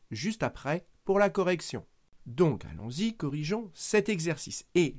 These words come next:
la première chose très importante à savoir, c'est que quand on a une fonction linéaire f, eh bien, alors f de x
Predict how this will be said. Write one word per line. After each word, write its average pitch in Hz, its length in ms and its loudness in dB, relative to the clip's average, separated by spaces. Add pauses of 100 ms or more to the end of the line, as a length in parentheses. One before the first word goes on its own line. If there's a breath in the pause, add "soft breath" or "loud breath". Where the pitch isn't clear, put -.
la 85 100 -14
première 151 420 2
chose 131 320 -4
très 101 300 -8
importante 98 500 -8
à 107 60 -6
savoir, 214 400 0
c'est - 140 -4
que 165 100 -2
quand 202 280 2
on 135 120 0
a 120 100 2
une 113 80 -2
fonction 120 540 -4
linéaire 104 540 -2 (100)
f, 247 160 2 (340 loud breath)
eh 170 60 4
bien, 160 300 0
alors 165 440 2
f 180 220 6
de 123 100 2
x 151 220 2